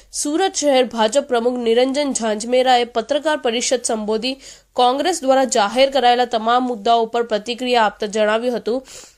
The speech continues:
કે કોંગ્રેસની સરકાર હતી ત્યારે તમારા હકના પૈસાની લૂંટ થતી હતી અને કોંગ્રેસનો ઈરાદો તમારી પ્રાઇવેટ સંપત્તિને સરકારી સંપત્તિ બનાવવાનો છે. આ સાથે સામ પિત્રોડાના નિવેદન ઉપર પણ પ્રતિક્રિયા આપી હતી.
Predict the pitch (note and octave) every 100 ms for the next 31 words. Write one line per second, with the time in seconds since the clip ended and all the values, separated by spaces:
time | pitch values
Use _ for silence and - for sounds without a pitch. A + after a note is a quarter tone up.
0 | _ C4 A3+ A#3+ A#3 C#4+ - E4 C#4+ A3+
1 | B3+ C4 C#4 A3+ A#3 C4+ C#4 - - A#3
2 | A#3 A#3 A3+ A3+ B3 A#3+ A#3+ B3+ C#4+ C4
3 | A#3+ A3+ C4 B3+ B3+ A3 C4 - A#3 G3+
4 | A#3 B3 E3 - - - - G3+ G3+ A3+
5 | G#3 A3+ A#3 B3 A3+ A3 A3 A#3+ B3 A#3
6 | G#3+ G#3+ G#3+ A3 B3 C#4 C4+ B3 B3 B3
7 | B3+ B3+ A#3 G#3 C4+ C#4+ - A#3+ A#3+ A3+
8 | A3 G#3+ G3+ G3 F#3+ F#3+ F#3 - - -
9 | _ A3+ A#3+ B3+ A#3+ D4 C#4+ - B3 C4+
10 | C4+ A#3+ A#3 B3+ C4 C4 A#3 A#3 A#3+ A#3+
11 | A#3+ C4+ B3 - A#3+ A#3+ B3 A#3+ A#3+ G#3
12 | A#3+ A#3+ A#3+ A3+ A3+ A#3+ A3 B3+